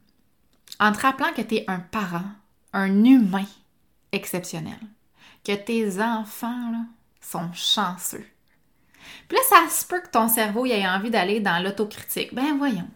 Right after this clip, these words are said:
je fais rien d'exceptionnel, je fais mon travail de parent, c'est normal, je suis pas parfait, regarde hier,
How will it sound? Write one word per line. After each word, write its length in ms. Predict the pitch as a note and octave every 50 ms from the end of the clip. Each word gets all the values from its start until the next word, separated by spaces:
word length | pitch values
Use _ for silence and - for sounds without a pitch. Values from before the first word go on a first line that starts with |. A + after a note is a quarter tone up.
| -
je 80 | - -
fais 120 | - C4+
rien 200 | C4+ C4 C#4 C#4
d'exceptionnel, 880 | C4 A#3+ A3 - - G3+ - - - F#3 F3 E3+ E3+ F3+ F3+ F#3+ G3 G3+
je 60 | -
fais 140 | - A3+ G#3+
mon 140 | A3 A3 G#3+
travail 340 | - A3+ G#3+ G#3 A3 A3+
de 80 | G#3 G#3
parent, 480 | G#3 - A3 G#3+ G3+ G#3 G3 F#3+ G3+ G#3+
c'est 140 | G#3 A#3
normal, 680 | G#3 G#3 G3+ G#3+ A3 A3+ G#3+ G3+ G3 G3 G3 G#3 G#3+ A3 - - - - - - - - - _
je 60 | -
suis 80 | -
pas 100 | - B3
parfait, 300 | B3+ A#3+ A#3 - - F4
regarde 320 | E4+ E4+ C4+ D4+ D4 C#4+ C4+
hier, 420 | C4+ C4 C4 C4+ C4 A#3 G#3+ A3